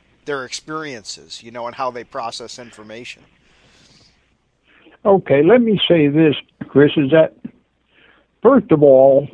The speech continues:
Speaker 2: the deer that we have today are the finest specimens we have ever had, or they wouldn't be here. Okay?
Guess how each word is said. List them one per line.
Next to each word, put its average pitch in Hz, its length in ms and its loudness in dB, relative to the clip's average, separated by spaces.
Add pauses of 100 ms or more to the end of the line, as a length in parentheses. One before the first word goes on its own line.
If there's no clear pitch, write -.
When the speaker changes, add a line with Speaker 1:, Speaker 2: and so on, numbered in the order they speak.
Speaker 2:
the 139 100 4
deer 220 360 2
that 180 160 2
we 190 180 -2
have 165 300 -2
today 139 600 0 (1040)
are 147 160 4
the 143 140 2 (120)
finest 214 460 4 (320)
specimens 160 800 -2
we 143 160 -2
have 143 240 -2
ever 190 380 2
had, 143 640 -2 (1000)
or 143 120 4
they 143 120 4
wouldn't 127 400 0
be 127 180 -2
here. 120 340 -6 (1400)
Okay? 139 520 -4